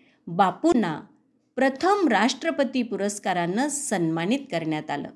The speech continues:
सन एकोणीसशे पंच्याहत्तर साली कस्टमनं बापूंच्या कामाची दखल घेऊन जमादार बापू लक्ष्मण लामखडे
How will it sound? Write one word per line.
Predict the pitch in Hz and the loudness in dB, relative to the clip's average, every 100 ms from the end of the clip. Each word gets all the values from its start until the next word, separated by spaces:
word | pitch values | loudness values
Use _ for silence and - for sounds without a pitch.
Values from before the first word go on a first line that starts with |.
| _ _ _ _ _ _ _ _ _ _ _ _ _ - | _ _ _ _ _ _ _ _ _ _ _ _ _ -12
सन | - 349 359 | 4 6 6
एकोणीसशे | 311 311 339 359 - | 2 2 2 2 0
पंच्याहत्तर | 359 - 220 220 330 359 - 392 | -2 0 0 2 2 0 0 -2
साली | 349 302 208 214 320 320 - | 2 2 2 2 -2 -4 -4
कस्टमनं | 254 247 - 359 330 233 269 262 | -2 -2 0 2 4 4 2 0
बापूंच्या | 202 185 - 320 359 403 403 | 0 -2 -2 -2 -2 2 2
कामाची | 381 277 247 240 240 254 | 2 2 2 2 0 -2
दखल | 202 202 240 240 | -2 -4 0 -2
घेऊन | 202 185 180 302 427 - _ _ _ - | 0 -2 0 0 -2 -12 _ _ _ -8
जमादार | 175 247 277 359 349 370 | 4 6 6 6 6 4
बापू | 370 202 190 190 370 440 | 2 -2 -2 -2 -2 0
लक्ष्मण | 381 339 - 302 269 | 0 -2 -2 -2 0
लामखडे | 240 214 202 240 247 208 233 | 2 2 2 2 2 2 2